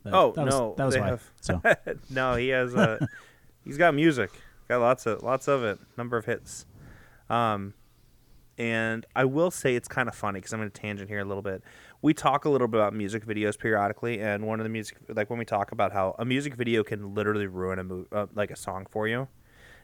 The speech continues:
Speaker 2: and I cannot remember which one it is, but anytime one starts playing, my oldest, scr-, like, just immediately, like, "Skip this track! We can't listen to this!" All because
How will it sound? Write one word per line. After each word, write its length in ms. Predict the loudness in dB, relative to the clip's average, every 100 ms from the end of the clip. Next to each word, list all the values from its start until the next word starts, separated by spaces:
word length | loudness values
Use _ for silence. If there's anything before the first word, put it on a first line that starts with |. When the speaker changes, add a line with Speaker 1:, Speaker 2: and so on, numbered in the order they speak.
| -8
Speaker 2:
and 160 | -2
I 60 | -2
cannot 540 | -4 -6 -2 0 0
remember 320 | -2 -4 -2
which 240 | -2 -4 -4
one 120 | -6
it 80 | -6
is, 340 | -6 -8 -12 -18 -20 -20 -6
but 160 | -6 -4
anytime 560 | -6 -4 -4 -2 -2 0
one 160 | -4
starts 300 | -2 0 -2
playing, 500 | -4 -4 -4 -6 -12 -18 _ _ -6
my 100 | -4
oldest, 420 | -4 -4 -6 -6
scr-, 240 | -8 -6 -6
like, 240 | -4 -6 -6
just 180 | -8 -4
immediately, 260 | -2 -2
like, 60 | -6
"Skip 220 | -4 -4
this 120 | -4 0
track! 460 | 4 4 4 0 -20 -20 -20 -20 -2
We 100 | 4
can't 200 | 4 4
listen 240 | 2 0 2
to 40 |
this!" 400 | 2 2 -4 -12 _ _ _ _ 0
All 260 | 4 6
because 600 | 4 0 2 4 2 0